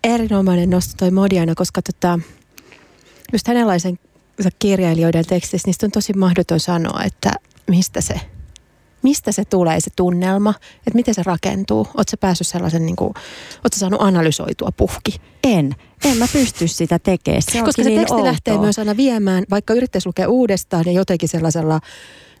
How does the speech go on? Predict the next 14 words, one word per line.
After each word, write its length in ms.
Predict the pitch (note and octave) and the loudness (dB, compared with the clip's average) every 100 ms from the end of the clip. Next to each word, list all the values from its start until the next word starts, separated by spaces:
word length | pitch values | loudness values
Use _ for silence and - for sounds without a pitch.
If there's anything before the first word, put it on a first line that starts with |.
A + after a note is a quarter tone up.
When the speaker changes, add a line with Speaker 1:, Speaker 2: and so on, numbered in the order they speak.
| - | -2
Speaker 1:
niin 140 | E3+ | 0
kuin, 240 | E3 E3+ - | 0 -2 -2
analyyttisella 640 | E3 E3 E3+ - F3+ F#3 | 0 2 2 -2 -4 -2
otteella, 540 | F#3 F3 - G3 G#2 G#3 - _ _ _ _ _ - | -2 -4 -2 -2 0 -2 -6 _ _ _ _ _ -2
Speaker 2:
Joo. 140 | C#4+ G3+ | 2 4
Speaker 1:
niin 120 | F3+ | 2
sitä 220 | G3+ F3+ | 0 -2
huomaakin 420 | F3+ F3 E3 D#3 - | 0 0 0 -2 -4
taas 180 | F3 - _ _ _ _ - | -4 -4 _ _ _ _ -2
lähteneensä 560 | E3+ D#3+ - - - - - _ _ - - - - - - _ _ _ _ _ _ | 0 0 -2 -4 -4 -6 -10 _ _ -18 -8 -4 -4 -6 -12 _ _ _ _ _ _
niin 140 | F#3 F3 | 0 2
kuin 120 | - | 2
antautuneensa 720 | F3 E3 D#3+ D#3+ D#3+ - - | 2 0 -2 -2 -2 -2 -4
jotenkin 420 | - F3+ F#3+ - | -4 -4 -4 -6